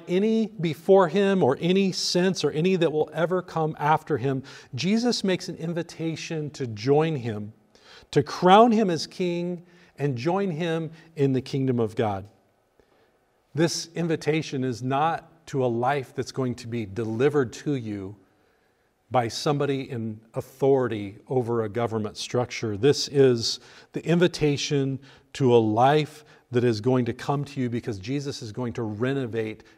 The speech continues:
your heart. He's going to change you from the inside out.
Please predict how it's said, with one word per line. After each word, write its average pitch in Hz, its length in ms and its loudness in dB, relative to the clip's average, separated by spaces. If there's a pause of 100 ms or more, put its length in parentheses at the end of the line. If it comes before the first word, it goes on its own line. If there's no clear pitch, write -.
your 117 260 -2
heart. 95 540 -10 (380)
He's 127 180 -4
going 135 220 0
to 123 80 0
change 139 500 -8
you 131 200 -4
from 117 400 -2
the 104 200 -12
inside 101 460 -6
out. 92 200 -10